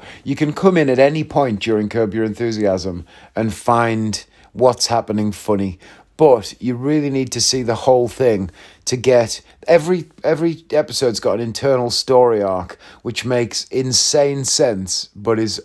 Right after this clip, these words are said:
also very funny. So, um, I've paused it so that I can actually watch it when I finish recording. So yeah, riding a motorbike. I guess you could call this episode Back in the Saddle, 'cause I'm feeling positive about recording.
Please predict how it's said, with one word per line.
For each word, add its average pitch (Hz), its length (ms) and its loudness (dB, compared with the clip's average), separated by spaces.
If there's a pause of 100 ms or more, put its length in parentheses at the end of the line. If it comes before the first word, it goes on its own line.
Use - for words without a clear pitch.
also 110 400 2
very 95 220 -6
funny. 85 380 -10 (380)
So, 107 340 0
um, 101 420 -2 (240)
I've 107 220 -4
paused 104 400 -2
it 87 160 -8
so 95 160 -6
that 95 140 0
I 98 80 0
can 95 400 -6
actually 101 340 -6
watch 95 300 -2
it - 40 -10
when 95 120 -6
I 101 40 -4
finish 95 300 -10
recording. 95 400 -6 (1000)
So - 160 4
yeah, 208 400 6 (160)
riding 196 360 4
a 190 40 -4
motorbike. 143 640 0
I 160 80 -2
guess 208 280 -2
you 202 100 -2
could 180 160 -2
call 151 200 2
this 147 180 -2
episode 131 440 -2
Back 135 240 0
in 135 80 -4
the 131 80 -6
Saddle, 160 420 2
'cause 135 220 -8
I'm 151 100 -2
feeling 160 340 -2
positive 160 440 0
about 113 260 0
recording. 107 640 -2